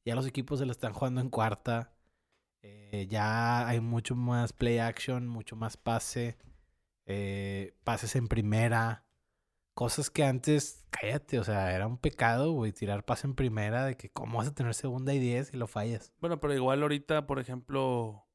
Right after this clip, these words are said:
Speaker 2: este, Lamar te gana con patas, güey.
Speaker 1: Sí, pero es que Lamar
Speaker 2: Tira cien yardas y gana, güey.
Speaker 1: Sí, pero Lamar esa parte, o sea, es un freak of nature, güey.
Speaker 2: Sí, claro, claro.
Speaker 1: O sea, Josh Allen también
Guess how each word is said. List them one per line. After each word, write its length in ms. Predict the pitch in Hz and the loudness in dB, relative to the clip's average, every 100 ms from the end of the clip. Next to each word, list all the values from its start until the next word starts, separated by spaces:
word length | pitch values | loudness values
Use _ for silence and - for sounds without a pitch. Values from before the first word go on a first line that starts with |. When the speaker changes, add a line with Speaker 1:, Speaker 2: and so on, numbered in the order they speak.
| _ _ _ | _ _ _
Speaker 2:
este, 540 | - 123 113 - 123 101 92 _ _ _ _ _ _ 107 | -20 -20 -20 -20 _ _ _ _ _ _ _ _ _ -2
Lamar 220 | 113 127 | -2 -2
te 100 | 135 | -4
gana 340 | 127 117 123 | -6 -6 -6
con 140 | 127 107 | -6 -8
patas, 300 | 131 - 208 | -8 -8 -14
güey. 200 | 143 - _ _ _ - | -14 -20 _ _ _ -2
Speaker 1:
Sí, 340 | 247 190 - - | 2 2 2 4
pero 440 | 143 131 135 - | 8 8 6 0
es 140 | 143 - | -4 2
que 120 | 185 | 4
Lamar 500 | 180 156 151 170 - - | 6 6 6 4 0 -18
Speaker 2:
Tira 220 | 123 135 | -4 -2
cien 260 | 135 147 147 | 0 -2 0
yardas 380 | 139 156 160 139 | 2 2 0 -4
y 60 | |
gana, 260 | 127 185 214 | -4 -6 -10
güey. 280 | 175 165 - _ _ - | -18 -20 -20 _ _ 0
Speaker 1:
Sí, 140 | 147 | 2
pero 160 | 131 131 | 4 6
Lamar 320 | 127 123 131 | 6 6 6
esa 280 | 143 175 151 | 4 2 2
parte, 640 | 143 143 170 165 135 - | 2 2 2 2 2 -2
o 40 | 110 | -6
sea, 400 | 120 107 101 101 | -2 0 -2 -4
es 380 | - - - 127 | -10 -14 -18 -18
un 160 | 127 | -16
freak 320 | - 117 101 | -6 -4 -4
of 80 | 113 | -6
nature, 400 | 110 95 - - | -8 -10 -12 -20
güey. 120 | - - | -20 -6
Speaker 2:
Sí, 140 | 170 | -4
claro, 320 | - 127 135 120 | 0 2 2 0
claro. 240 | 120 117 - _ _ _ | -2 -2 -10 _ _ _
Speaker 1:
O 40 | - | -6
sea, 340 | 107 95 92 _ _ _ _ _ _ 131 | -4 -4 -8 _ _ _ _ _ _ -4
Josh 240 | 131 135 - | 0 2 4
Allen 360 | 135 143 151 | 4 4 2
también 500 | 143 117 117 120 131 | 0 0 0 0 -4